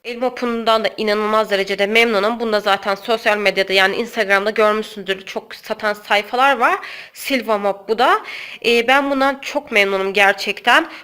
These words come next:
Bu şekilde koltukların altına, dar alanlara çok rahatça erişebildiğim için. Ee, bunu da satın alırken içerisinde üç tane bezi çıkıyor. Mesela ki-,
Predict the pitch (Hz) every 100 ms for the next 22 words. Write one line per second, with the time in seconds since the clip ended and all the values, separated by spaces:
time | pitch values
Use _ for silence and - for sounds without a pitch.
0 | - 254 - 226 214 233 - 220 - 247
1 | 233 233 208 208 202 202 190 202 208 220
2 | 214 214 202 196 190 226 - 226 214 202
3 | 202 - 202 202 220 190 202 196 196 196
4 | - 269 339 - - - - 226 220 214
5 | 277 302 302 - 285 294 285 262 254 302
6 | 370 - - - 269 285 254 269 302 -
7 | - 277 247 233 220 262 - - 208 175
8 | 233 285 - - 214 - 208 202 - -